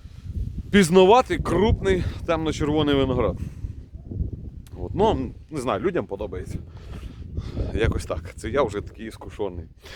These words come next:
От. Значить, відповідно, наша основна задача — це після зняття урожаю закачати структуру нашої рослини, е, нашого антифризику, так би мовити, щоб радіатор не розперло і блок циліндрів теж,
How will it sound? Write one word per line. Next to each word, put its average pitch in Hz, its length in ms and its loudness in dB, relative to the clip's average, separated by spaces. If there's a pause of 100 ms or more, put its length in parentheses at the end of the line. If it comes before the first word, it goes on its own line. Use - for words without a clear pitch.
(480)
От. 104 260 2
Значить, 214 480 2
відповідно, 208 600 0
наша 202 300 2
основна 170 440 4
задача — 131 520 0 (480)
це 156 240 4 (160)
після 170 340 2
зняття 139 440 4
урожаю 196 640 4 (520)
закачати 165 640 -2 (580)
структуру 170 500 4
нашої 135 380 2
рослини, 196 540 2 (1900)
е, 123 180 2 (240)
нашого 156 500 2
антифризику, 160 760 2
так 117 200 2
би 120 100 0
мовити, 143 480 0 (360)
щоб 143 180 0
радіатор 165 800 6
не 165 160 4
розперло 139 640 4
і 139 100 -4
блок 156 400 4
циліндрів 156 540 -2
теж, 175 200 6